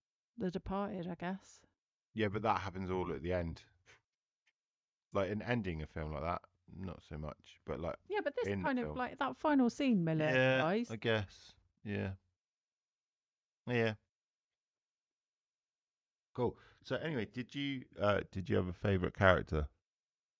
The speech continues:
Speaker 1: Yeah, my favourite character was Captain Miller.
Speaker 2: Captain Miller. Lau-
Speaker 1: Uh,
Speaker 2: Lawrence Fishburne's great, isn't he?
Speaker 1: So before, well, before we started this podcast, the only thing that I had seen Lawrence Fishburne in was The Matrix,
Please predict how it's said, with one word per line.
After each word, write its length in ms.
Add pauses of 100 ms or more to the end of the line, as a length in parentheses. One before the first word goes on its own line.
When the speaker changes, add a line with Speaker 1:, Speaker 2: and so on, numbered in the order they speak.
(640)
Speaker 1:
Yeah, 200
my 140
favourite 360
character 460
was 500
Captain 360
Miller. 300 (640)
Speaker 2:
Captain 600
Miller. 600 (680)
Lau- 220
Speaker 1:
Uh, 140
Speaker 2:
Lawrence 260
Fishburne's 340
great, 280
isn't 180
he? 140 (280)
Speaker 1:
So 400
before, 880 (380)
well, 160
before 260
we 120
started 280
this 120
podcast, 560
the 140
only 180
thing 200
that 100
I 100
had 120
seen 180
Lawrence 280
Fishburne 420
in 160
was 120
The 80
Matrix, 580